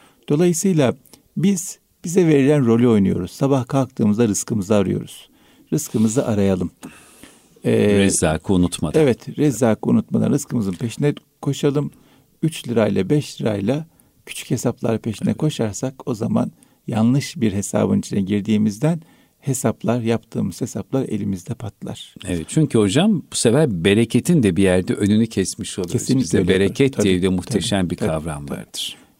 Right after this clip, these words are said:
Speaker 1: Ben çok tekrar ettiğim bir söz vardır. Bir Anadolu'da bir esnaftan duymuştum. Dedi ki, "Oğlum," dedi,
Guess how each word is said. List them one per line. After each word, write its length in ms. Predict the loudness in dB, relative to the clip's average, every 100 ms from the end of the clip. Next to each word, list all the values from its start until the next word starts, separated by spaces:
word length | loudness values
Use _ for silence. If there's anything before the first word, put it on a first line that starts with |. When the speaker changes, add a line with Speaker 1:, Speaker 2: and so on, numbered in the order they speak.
| _ 2
Speaker 1:
Ben 220 | 4 4
çok 340 | 2 0 -2
tekrar 380 | -4 -2 4 4
ettiğim 280 | 4 4 2
bir 60 | 4
söz 240 | 2 4
vardır. 400 | 4 2 0 -2
Bir 220 | -2 -4 -8
Anadolu'da 500 | 0 2 4 4 2
bir 160 | 2 0 -4 _ _
esnaftan 640 | -6 -4 -2 -2 0 2 2
duymuştum. 580 | 0 -2 -6 -2 -2 -2 _ -20 _ _ _ _ _ _ 0
Dedi 240 | 0 0
ki, 280 | 0 -2 -2 _ _ -20 _ _ -2
"Oğlum," 400 | 2 4 2 2
dedi, 400 | 0 0 -2